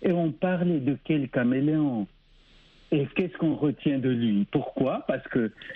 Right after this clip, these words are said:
en Afrique, je penserais plutôt à Amadou Ampateba,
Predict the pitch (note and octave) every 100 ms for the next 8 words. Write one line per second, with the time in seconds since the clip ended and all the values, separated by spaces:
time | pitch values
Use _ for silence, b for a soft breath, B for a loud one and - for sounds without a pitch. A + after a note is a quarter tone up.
0 | B B F3+ F3 D3+ - B3 G3 D#3 D#3+
1 | D3 - E3+ - C3+ A2 - D3+ F3 E3+
2 | C3 A2+ A2 G#2+ - - - C#3 D3+ C#3+
3 | C3 D3+ B3 - - C#3 C#3+ A#3 D#3+